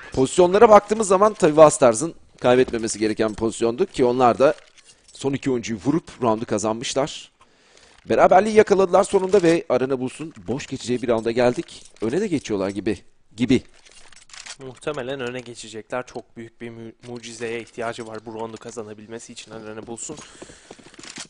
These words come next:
Speaker 2: Ama pit'ten yanılmıyorsam Sasuke çıktı. Bir değil,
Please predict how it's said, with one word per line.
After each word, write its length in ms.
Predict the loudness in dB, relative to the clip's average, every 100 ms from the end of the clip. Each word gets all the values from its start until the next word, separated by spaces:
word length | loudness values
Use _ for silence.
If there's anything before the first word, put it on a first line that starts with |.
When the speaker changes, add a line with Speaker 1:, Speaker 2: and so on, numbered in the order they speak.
| -20 -6
Speaker 2:
Ama 300 | -4 -2 -4 -6 -18 -20
pit'ten 420 | -6 -4 -4 -6 -16
yanılmıyorsam 680 | -8 -4 -4 -4 -4 -4 -4
Sasuke 360 | -6 -8 -8 -10
çıktı. 400 | -12 -10 -10 -10 -16 -20 -20 -20 -14
Bir 280 | -12 -8
değil, 260 | -8 -8